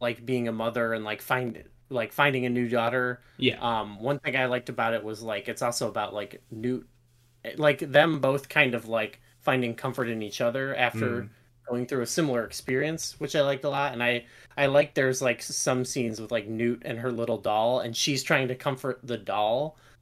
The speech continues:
Speaker 1: And I found that, like, really nice 'cause it,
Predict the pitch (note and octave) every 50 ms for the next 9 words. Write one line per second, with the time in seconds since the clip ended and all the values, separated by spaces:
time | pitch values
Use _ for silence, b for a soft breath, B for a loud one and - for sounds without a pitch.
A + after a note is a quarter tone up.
0 | - - - - B2+ A#2+ A#2+ B2 A#2+ - C#3+ B2 A#2+ A2+ A2 G#2+ A2 G#2+ A2 A2
1 | - A2+ G#2+ G#2+ G#2+ - - - - - C3+ B2+ B2+ A#2 A2+ A2 G#2+ G#2+ G#2 G#2+
2 | G#2+ - - - - - - A#2+ - - - - B2 A#2 A2+ - -